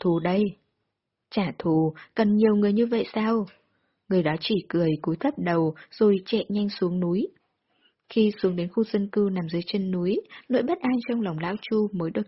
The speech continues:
chứng thực. Lúc này trời đã tờ mờ sáng, trên đường có mấy người dân bình thường nằm bất động, trán họ chảy máu, đôi mắt nhắm nghiền, hơi thở yếu ớt, rõ ràng đã bị đánh ngất. Lão Chu ngẩng đầu,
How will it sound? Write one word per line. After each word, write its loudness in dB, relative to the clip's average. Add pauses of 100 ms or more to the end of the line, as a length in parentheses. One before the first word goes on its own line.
(100)
chứng -4
thực. 0 (540)
Lúc 2
này 0 (120)
trời 0
đã -6
tờ -2
mờ -2 (140)
sáng, -4 (320)
trên 0
đường 2
có -2
mấy -2
người 0
dân -2
bình -2
thường -6
nằm -8
bất -8
động, -2 (380)
trán -8
họ -4
chảy -8 (120)
máu, -4 (280)
đôi 4
mắt -2
nhắm -4
nghiền, 0 (180)
hơi -4
thở -4
yếu -6
ớt, -2 (380)
rõ 0 (100)
ràng -2
đã -8
bị -4
đánh -8
ngất. -2 (720)
Lão -2
Chu 0
ngẩng 0
đầu, 2